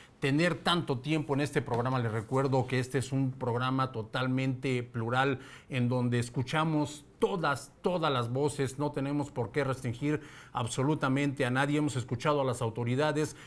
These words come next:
hemos escuchado también a parte importante de la sociedad y es momento también de que escuchemos la postura que tienen los familiares de estos profesores y, por supuesto, a la defensa. Licenciado, quince días de la detención de estos cuatro maestros, ¿qué es lo que ha pasado,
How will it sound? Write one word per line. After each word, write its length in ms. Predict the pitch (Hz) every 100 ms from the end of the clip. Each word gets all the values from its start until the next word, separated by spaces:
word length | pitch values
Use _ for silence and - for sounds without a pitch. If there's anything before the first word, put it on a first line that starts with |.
| - -
hemos 260 | 170 180
escuchado 480 | 139 - 120 156 165
también 320 | 127 123 147
a 140 | 156 123
parte 240 | 143 139
importante 500 | 143 123 117 135 131
de 60 | 123
la 100 | 110
sociedad 560 | 120 104 117 143 151 -
y 120 | 131
es 80 | 131
momento 400 | 127 120 127 123
también 300 | 110 113 139
de 100 | 127
que 220 | 123 110 - - -
escuchemos 580 | 127 - 123 175 170 135
la 120 | 139
postura 500 | 135 - 170 175 - - - -
que 120 | 160
tienen 260 | 135 185 180
los 140 | 143
familiares 800 | 147 139 147 180 185 165 147 - 131
de 120 | 143
estos 240 | 151 165 135
profesores 500 | 135 123 143 185 123
y, 20 |
por 160 | 131
supuesto, 560 | 117 120 180 - 165 139 - - -
a 100 | 127
la 120 | 127
defensa. 500 | 131 165 160 147 120 - -
Licenciado, 540 | 147 147 170 214 196 - - - - - -
quince 360 | 185 208 - 170
días 480 | 180 190 156 -
de 100 | 135
la 100 | 131
detención 440 | 127 123 131 165 160
de 60 |
estos 240 | 156 - 120
cuatro 300 | 151 151 143
maestros, 420 | 131 139 143 127
¿qué 80 | 160
es 40 |
lo 80 | 156
que 80 | 156
ha 80 | -
pasado, 520 | 131 156 156 151